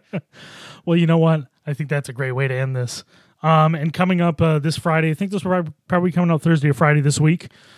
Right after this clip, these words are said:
So, um, either tomorrow or today, uh, there'll be the Genesee, uh, Keg Tree Lighting event at six o'clock.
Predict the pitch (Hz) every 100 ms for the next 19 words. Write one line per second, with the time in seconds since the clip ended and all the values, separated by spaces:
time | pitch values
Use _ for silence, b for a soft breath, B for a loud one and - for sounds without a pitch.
0 | b - 151 143 135 139 139 135 131 135
1 | 131 - 147 156 165 131 131 127 117 -
2 | 165 190 165 b b b b 147 160 156
3 | 151 151 151 139 147 139 135 131 123 -
4 | _ - 160 151 165 160 147 135 127 127
5 | 180 170 - 185 175 160 170 180 175 175
6 | 143 151 160 151 127 - - 151 165 160
7 | 151 -